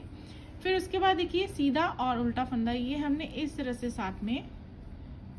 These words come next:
बुन लेना है। तो एक फंदा हमने यहाँ पे बढ़ाया और यहाँ पे एक कम कर दिया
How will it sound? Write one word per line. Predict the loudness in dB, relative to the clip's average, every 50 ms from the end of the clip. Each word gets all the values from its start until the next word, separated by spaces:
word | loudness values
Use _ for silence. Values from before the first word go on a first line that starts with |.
| -10 -8 -4
बुन | -2 -2
लेना | -2 -2 -4 -4 -6
है। | -6
तो | -6 -6 -6
एक | -4 -2 -2 -2 -2 -2
फंदा | -2 0 0 2 2 2
हमने | 0 0 -2 -2
यहाँ | -2 -2 -2 0
पे | 0 0
बढ़ाया | 0 2 2 2 2 2 2 2
और | 0 0 2
यहाँ | 2 2 2 2 0
पे | -2 -4 -6 -4 -4 -4
एक | -4 -4 -4 -6 -6 -4
कम | -4 -2 -2 -2
कर | -4 -4 -4
दिया | -4 -4 -4 -4 -4 -4